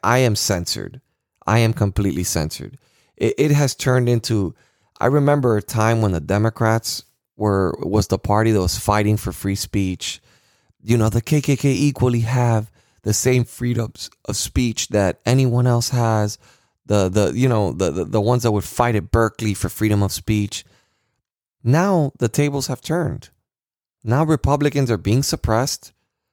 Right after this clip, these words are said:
Now we're the party that's fighting for the First Amendment right.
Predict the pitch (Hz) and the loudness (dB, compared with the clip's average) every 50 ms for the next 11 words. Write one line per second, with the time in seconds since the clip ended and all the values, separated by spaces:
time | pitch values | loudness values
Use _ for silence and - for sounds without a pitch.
0 | _ _ _ _ - 87 110 143 180 185 175 175 160 135 123 - - 135 135 135 | _ _ _ _ -4 0 2 2 4 4 4 4 2 2 2 2 2 2 2 2
1 | 127 117 113 104 - - - 113 117 120 123 117 104 - - 98 92 92 82 - | 2 2 0 -2 -4 -4 0 0 2 2 2 0 0 0 0 -2 -2 -2 -2 -2
2 | 98 98 - - 92 92 90 87 87 85 85 82 78 76 76 76 85 110 139 | -4 -4 -2 -2 -4 -2 -2 -2 -2 -2 -2 -2 -4 -4 -4 -4 -4 -4 -6